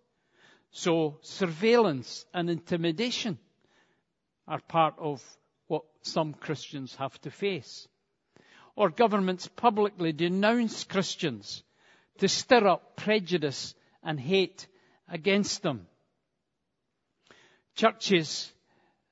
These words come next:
uh, sometimes have to deregister. And then when they go to register again, the criteria has increased. For example, you can't register as a church until you've got a hundred people meeting together.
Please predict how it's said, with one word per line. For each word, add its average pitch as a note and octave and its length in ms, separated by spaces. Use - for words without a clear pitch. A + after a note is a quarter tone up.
uh, D3+ 360
sometimes F3 960
have - 300
to F#3+ 120
deregister. F#3+ 1080
And D#3+ 160
then F#3+ 140
when F3+ 140
they E3 80
go A#3 220
to G#3 180
register E3+ 480
again, D#3+ 580
the E3 80
criteria F3+ 840
has D#3 300
increased. F3 640
For E3 120
example, D#3 600
you D#3+ 120
can't G3 320
register F3 580
as D3+ 160
a C#3 60
church - 380
until D3+ 440
you've C3+ 140
got C#3+ 160
a C#3+ 40
hundred D#3+ 460
people D#3 300
meeting F#3+ 380
together. D3 480